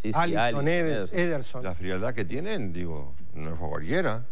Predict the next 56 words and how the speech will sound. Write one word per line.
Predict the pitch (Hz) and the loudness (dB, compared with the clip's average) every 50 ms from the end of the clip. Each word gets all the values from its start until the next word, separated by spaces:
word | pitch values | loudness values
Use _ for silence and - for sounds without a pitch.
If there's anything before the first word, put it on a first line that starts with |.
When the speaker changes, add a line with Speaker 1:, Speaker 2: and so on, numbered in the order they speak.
| - - - - - | -2 -2 -2 -2 -2
Speaker 1:
Y | - | -2
aparte | 82 80 - | -2 0 0
Speaker 3:
O | - | 2
sea, | 135 | 2
Speaker 1:
los | 131 110 | 2 2
Speaker 3:
la | 104 98 | 2 2
Speaker 1:
usan | 120 | 2
y | 131 127 - 156 151 | 2 2 2 2 2
Speaker 3:
confianza | 151 151 104 | 2 2 0
Speaker 1:
los | 101 101 | 0 0
Speaker 3:
que | 104 117 | 0 0
Speaker 1:
usan | 120 117 147 | 0 0 0
y | 139 | 0
Speaker 3:
tienen. | 131 107 | 0 0
Speaker 1:
los | 92 85 - | 0 0 0
usan | 113 120 - 107 90 82 82 | 0 0 0 0 0 0 -2
el | 78 78 | -2 -2
toque | 78 82 82 76 | -2 -2 -2 -2
para | 76 76 76 | -2 -2 -2
atrás. | 69 71 73 69 - - - | -2 -4 -4 -4 -2 -2 -2
Speaker 3:
Y | 101 98 107 | 0 0 0
Speaker 1:
No | 107 | 2
Speaker 3:
sí, | 95 117 | 2 2
Speaker 1:
es | 147 147 | 2 2
Speaker 3:
lo | - | 2
Speaker 1:
casual. | - 113 - - 123 113 104 101 90 82 76 69 - - 120 | 0 0 0 0 0 2 2 0 0 0 -2 -2 -2 0 0
Speaker 3:
No, | 147 170 | 0 2
no, | 196 220 | 2 2
no, | 214 196 175 151 | 2 2 2 2
no | 131 135 156 | 2 2 2
es | 180 156 - | 2 2 0
si | - 120 | 0 0
está | 110 123 117 | 0 0 0
apurado | 107 107 123 117 123 131 123 | 2 2 2 2 2 2 2
a | |
hacer | 110 - 117 104 | 0 0 0 0
la | 101 92 | 0 0
toque. | 110 107 101 95 | 0 0 0 0
No, | 98 135 143 | 0 0 0
no, | 127 135 143 113 90 92 | 0 0 0 0 0 0
lo | 92 92 90 | 0 0 0
buscan | 107 - 175 170 - 196 196 214 214 - - - - - - - - - | 0 0 0 0 0 0 0 0 -2 -2 -2 -2 -2 -2 -2 -2 -2 -2
y | 156 - - | -2 0 0
ellos | 101 - - - | 0 0 0 0
saben | - 113 104 104 101 | 0 0 0 0 0
qué | 98 87 | 0 0
hacer. | 82 - - 87 82 - - - - - - - - - - - | 0 0 0 0 0 0 -2 -2 -2 -2 -2 -2 -2 -2 -2 0
Digo, | 95 92 90 92 | 0 0 0 0
eso, | 98 101 95 113 120 | 0 0 0 0 0
eso | 127 180 170 | 0 0 0
requiere, | 127 95 - 113 127 151 143 | 0 0 0 0 0 0 0
se | 117 107 92 | 0 0 0
me | 90 | 0
ocurre, | 87 87 98 113 131 175 165 - - | 0 0 0 0 0 0 0 0 0
un | 110 110 | 0 0
entrenamiento | 110 104 98 95 92 95 110 139 151 - 170 110 87 | 0 0 0 0 0 0 0 0 0 0 0 0 0